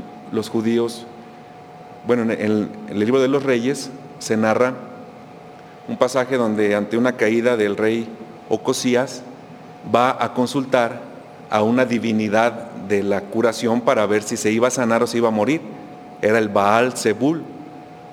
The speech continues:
Entonces, como que de allí ellos dicen, bueno, tiene sentido que le digan,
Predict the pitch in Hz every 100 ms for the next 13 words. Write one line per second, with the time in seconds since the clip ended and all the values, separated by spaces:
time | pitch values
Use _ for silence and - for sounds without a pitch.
0 | - - - - - 117 104 127 135 131
1 | 131 139 135 143 139 147 139 139 139 139
2 | 127 - - - - - - - - 80
3 | - 120 120 123 135 131 135 143 - -
4 | - 117 113 123 120